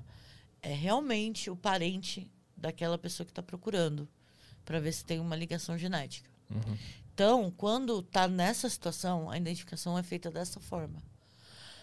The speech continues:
Speaker 1: Agora, muitas vezes, por exemplo, cemitério clandestino, Datena.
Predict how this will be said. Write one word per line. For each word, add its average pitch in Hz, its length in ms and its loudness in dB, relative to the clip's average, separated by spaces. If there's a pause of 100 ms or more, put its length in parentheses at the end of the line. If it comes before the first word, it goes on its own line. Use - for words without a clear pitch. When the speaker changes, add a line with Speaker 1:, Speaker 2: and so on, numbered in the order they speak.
(160)
Speaker 1:
Agora, 277 300 6
muitas 302 400 0
vezes, 233 440 6
por 190 140 -2
exemplo, 190 320 0
cemitério 233 500 2
clandestino, 214 680 -2 (320)
Datena. 160 640 4